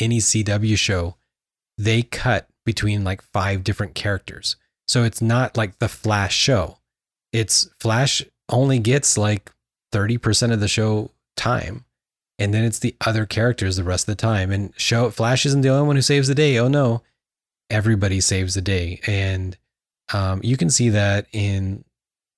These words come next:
really almost any show now. Like, I don't think there's many shows, sci-fi shows that, which I,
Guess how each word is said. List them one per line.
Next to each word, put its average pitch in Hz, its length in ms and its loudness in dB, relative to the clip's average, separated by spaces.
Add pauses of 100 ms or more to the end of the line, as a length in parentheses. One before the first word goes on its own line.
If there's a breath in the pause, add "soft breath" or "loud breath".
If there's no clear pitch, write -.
really 107 680 0 (760)
almost 139 400 0 (120)
any 123 280 0
show 117 320 0
now. 90 280 -6 (680)
Like, 101 320 -4 (100)
I 113 80 2
don't 135 200 2
think 127 140 2
there's 120 180 2
many 101 480 0
shows, 98 680 0 (160)
sci-fi 104 460 0
shows 95 400 -4
that, 92 280 -4 (520)
which 127 200 0
I, 110 100 2